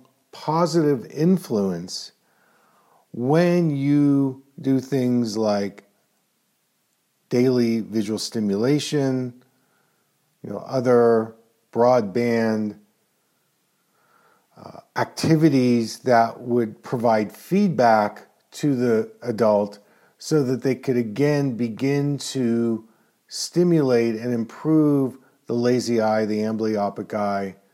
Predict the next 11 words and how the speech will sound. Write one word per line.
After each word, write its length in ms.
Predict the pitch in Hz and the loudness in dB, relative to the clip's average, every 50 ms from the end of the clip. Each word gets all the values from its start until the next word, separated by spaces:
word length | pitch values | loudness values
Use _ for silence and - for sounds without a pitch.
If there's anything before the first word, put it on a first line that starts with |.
| _ _ _ _ _ | _ _ _ _ _
as 180 | 104 110 104 101 | -6 -6 -2 -2
it 60 | 104 | -2
relates 720 | 101 104 104 104 98 101 98 95 95 92 90 - - - | -2 -2 -4 -6 -6 -6 -6 -6 -6 -6 -8 -12 -16 -16
to 600 | - - - - 98 95 92 90 92 90 90 87 _ _ _ _ _ _ _ _ _ | -14 -14 -10 -8 -6 -4 -4 -4 -6 -8 -10 -12 _ _ _ _ _ _ _ _ _
the, 380 | 98 95 95 92 90 90 87 85 - _ _ _ _ _ _ _ _ | -12 -8 -8 -6 -6 -8 -10 -12 -16 _ _ _ _ _ _ _ _
you 100 | - 104 | -10 -8
know, 60 | 98 | -8
the 100 | 87 95 | -8 -8
better 300 | 92 90 110 107 98 98 | -6 -4 -2 -2 -2 -4
seeing 460 | 92 - - - 143 131 113 101 92 | -6 -6 -6 -4 -4 -2 -2 -4 -4
eye. 220 | 82 78 73 71 | -8 -10 -14 -16